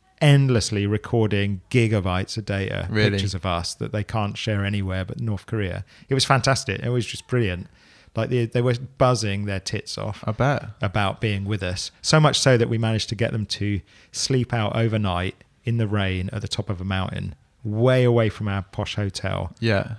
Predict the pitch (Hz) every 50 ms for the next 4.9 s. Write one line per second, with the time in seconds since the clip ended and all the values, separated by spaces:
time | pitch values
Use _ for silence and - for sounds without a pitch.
0 | - - 98 95 101 95 - - - - _ _ - _ _ _ - - - 104
1 | 104 95 98 98 104 - - 98 92 - - - _ _ - 113 104 90 107 107
2 | 113 104 87 85 - - - 110 107 104 104 101 98 95 - - 110 98 95 98
3 | 95 101 95 - 117 117 127 156 151 123 120 113 117 110 - 110 104 - - -
4 | - 107 95 101 - - - - - - _ - 110 110 110 110 107 -